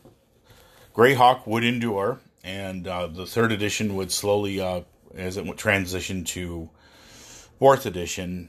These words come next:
they made it very clear that they were going to go forward with a new itineration of the Forgotten Realm, which incorporated certain facets of Greyhawk and their deities. So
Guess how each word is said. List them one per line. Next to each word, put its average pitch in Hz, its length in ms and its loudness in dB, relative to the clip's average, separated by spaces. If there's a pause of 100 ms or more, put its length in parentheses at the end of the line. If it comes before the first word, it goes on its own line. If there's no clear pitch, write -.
they 95 380 -10 (180)
made 104 280 -2
it - 100 -10
very 107 360 0 (100)
clear 87 320 -2
that 87 160 -8
they 92 80 -4
were 95 100 -2
going 95 180 -4
to 92 60 -6
go 92 140 -2
forward 87 340 -4
with 85 140 -10
a 92 80 -4
new 107 520 0 (760)
itineration 87 600 -2
of 82 60 -2
the 78 60 -10
Forgotten 80 280 -4
Realm, 82 240 -2
which 120 220 0
incorporated 87 640 0 (180)
certain 85 300 -10
facets 82 420 -8
of 85 120 -6
Greyhawk 95 600 -2
and 87 160 -8
their 85 80 -6
deities. 76 380 -14
So 78 400 -6